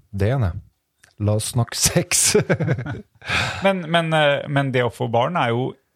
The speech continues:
Speaker 2: ikke særlig, eh, miljøvennlig.
Speaker 1: Mm. Nei, det er jo ikke.
Speaker 2: Nei.
Speaker 1: Eller det å leve. Det er ikke spesielt miljøvennlig.
Speaker 2: Nei.
Speaker 1: Tror du ikke jeg, eh,
Speaker 2: Har du
Speaker 1: kunne
Speaker 2: dårlig samvittighet for at du lever
Speaker 1: Ja.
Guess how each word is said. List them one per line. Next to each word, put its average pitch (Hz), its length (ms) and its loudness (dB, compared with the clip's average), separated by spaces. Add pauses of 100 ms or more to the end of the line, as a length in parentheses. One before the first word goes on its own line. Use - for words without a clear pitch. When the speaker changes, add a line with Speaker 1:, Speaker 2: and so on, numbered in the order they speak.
(240)
Speaker 2:
ikke - 340 -8
særlig, 110 400 0
eh, 110 580 0
miljøvennlig. 110 600 -2 (340)
Speaker 1:
Mm. 95 300 2 (520)
Nei, 110 200 2
det 113 100 2
er 101 60 2
jo 95 40 0
ikke. 123 160 -2 (220)
Speaker 2:
Nei. 139 160 -8
Speaker 1:
Eller 113 180 2
det 110 360 0
å 104 100 0
leve. 110 320 0 (920)
Det 120 100 2
er 101 60 0
ikke - 100 -8
spesielt - 720 -4
miljøvennlig. 95 640 2 (100)
Speaker 2:
Nei. 110 760 -6 (240)
Speaker 1:
Tror 113 140 2
du 101 100 2
ikke - 100 -8
jeg, 127 320 0 (960)
eh, 120 420 0
Speaker 2:
Har 160 140 2
du 110 80 4
Speaker 1:
kunne 101 80 4
Speaker 2:
dårlig 127 180 0
samvittighet 127 460 -4
for 127 140 -4
at - 80 -6
du 127 80 -8
lever 117 480 -4 (420)
Speaker 1:
Ja. 127 240 2